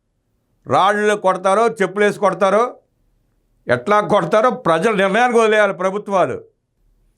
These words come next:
దోపిడీకి కాదేది అనర్హం అన్నట్టు దోచేశాడు జగన్ రెడ్డి. అలాంటి జగన్మోహన్ రెడ్డి ఇవాళకి రాష్ట్రానికి వచ్చి పార్ట్ టైమ్ పొలిటీషియన్ లాగా శుద్ధపూస కబుర్లు చెప్తా,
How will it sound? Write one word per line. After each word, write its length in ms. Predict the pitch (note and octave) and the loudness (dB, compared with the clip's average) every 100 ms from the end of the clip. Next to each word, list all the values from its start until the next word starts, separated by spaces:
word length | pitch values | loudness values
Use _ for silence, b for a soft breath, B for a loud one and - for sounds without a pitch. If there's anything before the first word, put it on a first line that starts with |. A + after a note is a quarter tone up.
| _ A#2 | _ -2
దోపిడీకి 640 | C3 G#3 A3+ A#3 A3 G#3 | 2 2 2 2 2 0
కాదేది 720 | G#3+ G#3+ G#3+ A#3 A#3+ A#3 G#3+ | 2 2 4 2 2 2 2
అనర్హం 440 | - F3+ G#3+ A3 G#3+ | 2 2 2 0 0
అన్నట్టు 300 | G#3 G#3+ G3+ | 0 0 0
దోచేశాడు 460 | F#3+ F#3+ F3+ F#3 | 0 2 0 0
జగన్ 320 | D3+ D#3+ E3+ D#3 | 0 0 0 -2
రెడ్డి. 340 | C3 A2 - _ _ - | -2 -6 -10 _ _ -2
అలాంటి 460 | C#3 F#3+ G#3+ G#3 D3 | 0 2 2 0 2
జగన్మోహన్ 680 | E3+ F#3 A3 A#3 A3+ A3 | 0 2 2 2 2 2
రెడ్డి 420 | G3+ E3+ D#3 G#2+ - _ _ _ _ _ | 0 2 0 -2 -8 _ _ _ _ _
ఇవాళకి 440 | B2+ D#3 G#3 G#3 G3 | -2 0 2 2 2
రాష్ట్రానికి 680 | F3 F#3+ G3 G#3 G3 F#3 F3+ | 2 2 0 0 0 2 0
వచ్చి 480 | F3 F3+ C3+ - - - | 2 0 0 -4 -6 0
పార్ట్ 300 | D#3+ G3+ G3+ | 2 2 0
టైమ్ 220 | G#3+ F3+ F3 | 0 0 0
పొలిటీషియన్ 460 | F3+ F3 G3 F#3+ | 0 2 0 2
లాగా 440 | F#3 F3 D#3 B2 - _ _ _ _ - | 2 2 2 0 -6 _ _ _ _ -4
శుద్ధపూస 460 | D#3 F3+ E3+ G3+ F#3 | -2 0 2 0 0
కబుర్లు 340 | F#3 F#3 F#3+ | 0 0 0
చెప్తా, 500 | F3+ F3+ F3+ D3+ | -2 -2 0 0